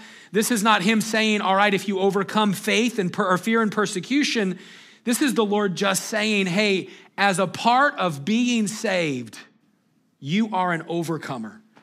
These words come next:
And every single person that's saved will not face the second death. All right. Ephesus.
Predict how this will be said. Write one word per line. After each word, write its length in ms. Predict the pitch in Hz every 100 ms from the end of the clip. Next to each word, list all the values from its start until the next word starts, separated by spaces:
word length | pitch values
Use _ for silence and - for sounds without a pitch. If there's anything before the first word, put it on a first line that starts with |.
| _ _ _ _ -
And 260 | 160 170 160
every 640 | 185 220 262 226 277 277 285
single 680 | - - 220 226 226 233 233
person 500 | - 214 208 220 208
that's 220 | 202 190
saved 640 | - 170 143 127 107 107 - _ _ _ _ - _ -
will 200 | 135 143
not 300 | 143 170 -
face 340 | - 180 143
the 160 | - 123
second 420 | - 120 - 104
death. 380 | - - - - _ _ _ _ _ _ _ _ _ _ _ _ _ _ _ _ _ _ _ _ _ _ _ _ _ _ _ _ _ _ _ _ _ _ _ _ _ _ _ _ _ _ _ _ _ _ - 117
All 100 | 117
right. 240 | 101 - _ _ _ - - - _ _ _ _ _
Ephesus. 680 | 165 202 180 - 226 - -